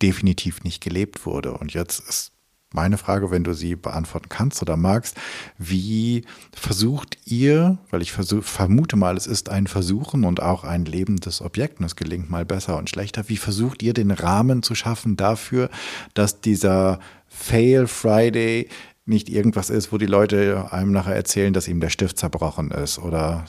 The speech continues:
dass sie, ähm, anstatt siebenundzwanzig Akquiseanrufe nur sechsundzwanzig geschafft haben, sondern dass es halt wirklich etwas ist, wo etwas geteilt wird, wo ja entweder draus gelernt werden kann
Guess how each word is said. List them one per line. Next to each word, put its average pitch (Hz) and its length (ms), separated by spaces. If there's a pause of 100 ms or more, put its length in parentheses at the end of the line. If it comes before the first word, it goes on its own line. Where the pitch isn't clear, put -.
dass 80 240
sie, 82 320 (180)
ähm, 78 360 (120)
anstatt 87 460
siebenundzwanzig 90 960
Akquiseanrufe 82 800
nur 82 100
sechsundzwanzig - 640
geschafft - 440
haben, - 260 (260)
sondern 82 240
dass 80 200
es - 100
halt 80 240
wirklich 85 540 (380)
etwas - 320
ist, 85 220
wo 82 320 (260)
etwas 87 280
geteilt 98 560
wird, 90 260 (320)
wo 98 140
ja 92 100
entweder 131 760 (640)
draus 90 300
gelernt 90 480
werden 131 300
kann 143 380